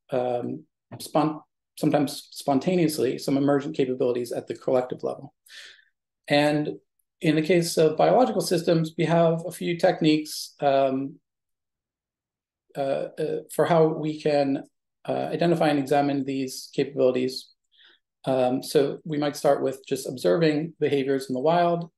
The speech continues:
Um, in my field work in Panama, we would observe these bridges forming, and then that, that sparks questions, uh,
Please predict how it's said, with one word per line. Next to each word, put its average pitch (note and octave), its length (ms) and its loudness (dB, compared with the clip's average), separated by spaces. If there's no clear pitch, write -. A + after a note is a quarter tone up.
Um, C3 320 -4
in C3+ 60 -2
my C3+ 100 2
field C#3 240 2
work C#3 380 2
in D3+ 240 -8
Panama, D#3+ 420 2
we C#3 220 -4
would - 100 -10
observe C3+ 320 0
these C3 140 -4
bridges E3 680 0
forming, F#3+ 400 4
and D3+ 120 2
then D3 180 2
that, C#3+ 240 2
that C#3 120 -2
sparks - 300 -4
questions, C#3 800 -2
uh, C3 240 -2